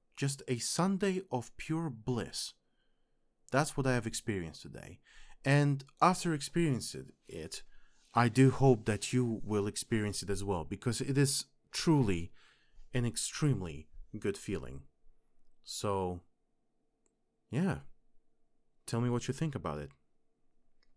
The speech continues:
Okay,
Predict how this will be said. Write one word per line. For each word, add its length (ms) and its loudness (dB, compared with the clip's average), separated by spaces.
Okay, 420 2